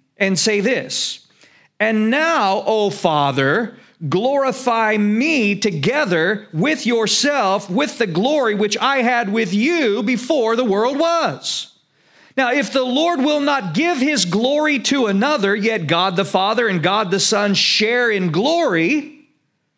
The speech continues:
how do we, what does this mean? It takes us back to verse one of chapter forty-two of the book of Isaiah, doesn't it?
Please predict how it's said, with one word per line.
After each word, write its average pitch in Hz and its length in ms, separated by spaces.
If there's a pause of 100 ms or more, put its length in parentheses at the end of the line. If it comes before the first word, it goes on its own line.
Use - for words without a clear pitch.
(600)
how 294 260
do 330 80
we, 294 220
what 285 200
does 247 180
this - 460
mean? 220 840 (1500)
It 139 120
takes 147 240
us 139 80
back 156 300
to 170 60
verse 156 340
one 151 580
of 127 120
chapter 139 500
forty-two 135 640
of 127 100
the 131 80
book 135 240
of 131 80
Isaiah, 139 460
doesn't 143 360
it? - 120